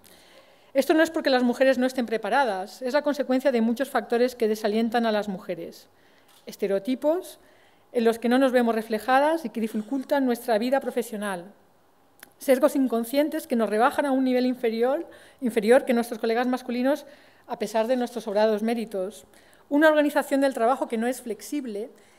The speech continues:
y muchas veces con horarios que excluyen a las mujeres. Y todo esto sumado puede resultar en una pérdida de confianza, que también es un problema, en nosotras mismas, que puede incluso llevarnos a pensar que no nos merecemos llegar a nuestra meta,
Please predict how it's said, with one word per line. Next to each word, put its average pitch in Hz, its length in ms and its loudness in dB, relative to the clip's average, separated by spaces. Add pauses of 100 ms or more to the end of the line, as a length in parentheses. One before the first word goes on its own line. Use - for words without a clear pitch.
(240)
y 247 120 0
muchas 269 360 4
veces 262 260 4
con 233 160 0
horarios 233 640 0
que 226 80 -2
excluyen 262 400 0
a 220 80 0
las 202 160 -2
mujeres. - 600 -12 (520)
Y 240 120 -6
todo 285 220 10
esto 320 300 4
sumado 285 500 4
puede 247 180 4
resultar 262 460 2
en 254 100 0
una 254 200 2
pérdida 254 300 4
de 220 100 4
confianza, 220 640 -2 (340)
que - 100 -20
también 190 240 -8
es 208 100 -4
un 214 80 0
problema, 214 420 0 (140)
en 202 80 -4
nosotras 240 340 0
mismas, 247 520 -2 (460)
que 220 140 0
puede 277 220 2
incluso 302 320 0
llevarnos 269 380 2
a 277 60 0
pensar 254 380 -2
que 240 80 -4
no 233 120 0
nos 294 160 -2
merecemos 254 520 0
llegar 226 560 -2 (100)
a 233 60 -8
nuestra 214 360 -6
meta, 269 320 -6